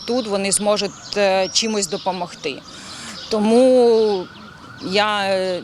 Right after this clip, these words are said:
не хочу жити в іншій державі, я дуже люблю свою країну, дуже люблю своїх людей, е, своїх працівників, тому, мені здається, зовсім по-іншому зараз від-, зараз відносишся до будь-яких справ,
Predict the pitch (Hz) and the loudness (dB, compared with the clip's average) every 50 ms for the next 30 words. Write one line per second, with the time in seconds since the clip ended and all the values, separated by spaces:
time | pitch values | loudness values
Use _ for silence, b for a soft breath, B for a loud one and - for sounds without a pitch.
0 | - - - 196 214 226 - - - 269 226 196 - - 185 160 - 180 143 - | -10 -12 -6 -2 0 0 0 2 2 2 2 2 0 -4 -6 -6 -6 -8 -6 -6
1 | 190 180 165 175 180 - - 175 151 165 170 180 - - 208 190 208 262 277 233 | -8 -6 -6 -4 -4 -4 -4 -4 -6 -6 -4 -2 0 2 2 2 2 0 -2 -2
2 | 208 202 190 175 160 196 175 151 185 190 202 196 170 175 190 - - 180 190 190 | -2 -2 -2 -2 -4 -6 -6 -6 -6 -6 -6 -6 -4 -2 0 0 0 0 -2 -4
3 | 180 165 - - 202 190 208 202 208 226 254 262 247 233 220 185 165 185 175 - | -4 -4 -6 -4 -4 -4 -2 -2 0 0 2 2 2 0 -2 -2 -4 -2 -2 -2
4 | 185 190 202 196 175 185 196 190 - 196 202 190 190 196 196 - 190 185 180 175 | -2 -2 -4 -2 -2 0 0 0 0 0 2 0 0 0 -2 -2 -4 -2 -2 2
5 | 180 202 214 247 254 262 262 B B B B B B B B B B - 214 202 | 2 2 2 2 0 -2 -4 B B B B B B B B B B -6 -6 -4
6 | 190 185 190 185 - 185 202 208 208 - - - 196 202 - - 208 202 202 208 | -2 0 0 0 0 2 0 0 -2 -4 -4 -4 -4 -2 -2 -2 -2 0 -2 -2
7 | 202 175 - 220 247 262 254 - - - 208 202 208 208 214 220 220 208 208 208 | -2 -4 -2 0 0 0 0 -2 -2 -2 -2 0 0 -2 0 0 2 2 2 4
8 | 208 208 202 196 202 202 196 190 190 190 190 185 175 180 190 196 202 208 214 196 | 4 4 4 4 4 4 4 4 4 4 2 2 0 0 0 2 2 2 2 2
9 | - 220 208 190 - - 185 165 214 214 196 - 220 190 185 - 202 196 208 208 | 2 2 2 2 0 -2 0 2 2 2 2 0 -2 -2 -2 0 0 0 2 2
10 | 208 - 196 185 190 175 185 190 190 185 190 185 - - 170 180 156 143 160 156 | 0 -2 -2 -4 -8 -2 0 0 0 0 -2 -4 -4 -4 -6 -8 -8 -8 -2 2
11 | 196 196 190 190 190 - - 170 165 160 170 196 196 202 202 - 202 190 - - | 2 2 4 2 0 -2 -4 -6 -8 -8 -4 -4 -2 -2 -2 -2 -2 0 0 2
12 | 185 170 175 170 180 185 175 170 208 214 175 208 185 175 - 196 185 175 - - | 2 0 0 0 -2 -4 -2 -2 -2 0 2 2 0 0 -2 -4 -2 0 0 -2
13 | - - 196 202 226 254 285 | 0 0 0 0 0 -2 -2